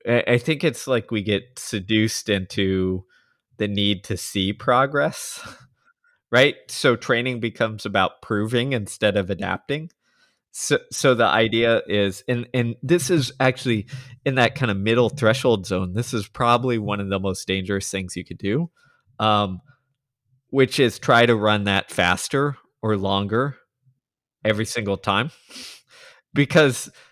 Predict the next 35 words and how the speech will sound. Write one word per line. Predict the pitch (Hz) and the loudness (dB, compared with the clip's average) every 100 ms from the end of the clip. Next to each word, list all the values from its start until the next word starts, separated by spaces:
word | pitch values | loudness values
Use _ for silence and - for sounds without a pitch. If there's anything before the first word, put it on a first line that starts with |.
| _ - | _ 0
you | 135 | 4
know, | 131 - | 4 4
I | 131 | 2
think | 156 165 | 2 2
it | 180 - | 0 0
shows | - - 131 123 | -2 2 2 4
up | 117 107 | 2 2
very | 101 113 123 120 101 | 0 4 4 2 0
clearly | - 107 104 113 110 101 | -8 -2 0 2 0 0
in | 95 95 | 0 -2
the | 92 | -4
threshold | - 101 - 113 98 | 0 0 2 0 0
work, | 98 95 - | -2 -2 -2
because | - - 107 | -6 -2 -2
if | 110 - | 2 2
we | 123 | 2
tr-, | - - - | -4 -16 -6
keep | 165 - | -4 -4
pushing, | - 135 131 107 | 0 0 0 -2
keep | 123 110 | -4 -4
pushing, | - 135 - 104 92 - _ - | 0 0 0 -2 -4 -14 _ -4
eventually | 123 117 190 - 190 | -2 2 2 2 -2
what | 135 120 117 | 4 2 2
we've | 110 - | -4 2
done | 117 135 | 2 2
is | 98 - | -2 -4
we've | 95 - | -8 -8
changed | - 117 101 - | -6 -6 -6 -8
the | - | -10
stimulus, | - - 107 104 - - - - - _ _ _ _ _ _ _ _ - | -10 -4 -4 -4 -10 -14 -20 -18 -20 _ _ _ _ _ _ _ _ -4
right? | 104 123 - _ - _ - | 0 0 -2 _ -20 _ -2
And | 143 | 2
this | 165 175 | 2 0
is | 160 143 | -4 -2
where, | 127 123 117 110 | 4 6 6 2